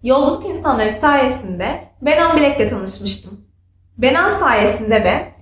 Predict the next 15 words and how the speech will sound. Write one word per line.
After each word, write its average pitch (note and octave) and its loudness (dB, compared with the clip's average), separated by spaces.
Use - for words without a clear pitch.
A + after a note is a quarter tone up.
Mini D4 0
Miko C4+ 2
ile G3+ 4
tanıştım. - -6
Mini D4+ 0
Miko G#4 2
bir F#4+ 2
çocuk - -4
masalları G3 2
dergisi. - -4
Benan D4+ 4
Bilek C#4+ 2
bu A#3+ -2
derginin A3 0
editörü, G3 -6